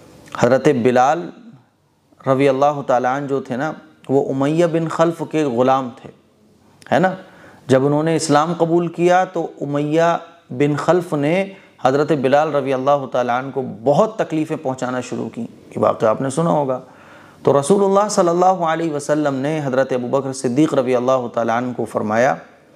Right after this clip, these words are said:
कि बिलाल को अल्लाह के रास्ते में तकलीफ़ें दी जा रही हैं।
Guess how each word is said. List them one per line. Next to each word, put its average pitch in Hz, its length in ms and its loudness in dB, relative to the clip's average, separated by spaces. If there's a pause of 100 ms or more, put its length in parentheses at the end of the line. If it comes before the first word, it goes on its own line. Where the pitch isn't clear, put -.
(480)
कि 131 80 4
बिलाल 127 400 2
को 170 100 2
अल्लाह 156 280 2
के 147 120 0
रास्ते 131 320 -2
में 147 140 -6
तकलीफ़ें 117 480 -2
दी 110 120 -2
जा 98 180 0
रही 110 140 -4
हैं। - 260 -14